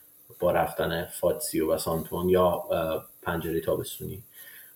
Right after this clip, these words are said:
و دارم می‌گم که واقعاً زمان می‌بره. مهم اینه که روم تو مسیر درستیه، یه مالکی داره که تا حد خوبی داره براش خرج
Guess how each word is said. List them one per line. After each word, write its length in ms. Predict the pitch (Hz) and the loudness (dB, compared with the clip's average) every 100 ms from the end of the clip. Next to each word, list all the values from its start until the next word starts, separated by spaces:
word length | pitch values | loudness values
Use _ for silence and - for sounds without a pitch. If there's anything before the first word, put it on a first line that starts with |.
| - | 0
و 100 | 113 | 6
دارم 200 | 131 143 | 8 8
می‌گم 260 | 147 147 147 | 8 6 6
که 380 | 156 151 143 - - - - - - | 8 8 6 0 -14 -20 -16 -14 -10
واقعاً 340 | 104 107 117 131 | 2 8 8 10
زمان 360 | 123 117 117 | 10 10 10
می‌بره. 360 | 113 92 82 78 | 8 6 4 4
مهم 220 | 90 98 | 4 4
اینه 160 | 110 113 | 6 6
که 280 | 120 120 117 | 8 8 8
روم 360 | 110 117 117 | 8 8 6
تو 120 | - | 4
مسیر 460 | 113 104 101 110 123 | 4 6 4 6 6
درستیه، 560 | 117 98 113 - 123 120 | 8 6 6 4 6 8
یه 80 | |
مالکی 400 | 113 98 101 101 | 8 6 2 4
داره 220 | 113 104 104 | 4 4 2
که 100 | 98 | 0
تا 140 | 98 | 0
حد 200 | 98 98 | 2 0
خوبی 240 | 95 107 | 0 0
داره 140 | 104 98 | 2 4
براش 260 | 98 98 | 4 2
خرج 240 | - 107 | 2 4